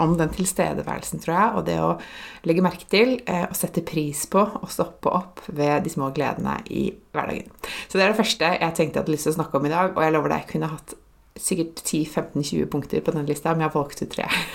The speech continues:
<laughs> Så det første var altså det å være hundre prosent til stede. Eh, og det andre, andre lille tingen som jeg tenker at barna kan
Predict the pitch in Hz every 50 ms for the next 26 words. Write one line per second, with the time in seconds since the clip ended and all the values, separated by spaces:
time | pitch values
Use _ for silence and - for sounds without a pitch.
0 | 175 - - 208 - 403 294 - - - - - - - - - - - - -
1 | 240 226 247 - 226 - - 208 208 202 190 180 180 190 185 185 185 185 190 175
2 | 156 151 160 165 175 - - - 190 190 170 165 165 160 156 160 160 - - -
3 | 180 156 156 185 226 262 262 240 - - - - - - - - - - - -
4 | 196 185 190 185 185 185 196 - - 214 247 - 277 254 226 202 190 180 185 214
5 | 233 247 262 247 - - - - - - - - _ - - - - - - -
6 | 247 254 233 214 214 226 233 240 233 214 208 202 202 214 220 220 220 - - -
7 | 220 214 202 202 208 208 214 220 214 214 214 240 220 202 196 196 196 196 196 -
8 | 202 196 190 185 180 185 196 202 208 226 - - - - - - - - - -
9 | - 190 190 196 202 202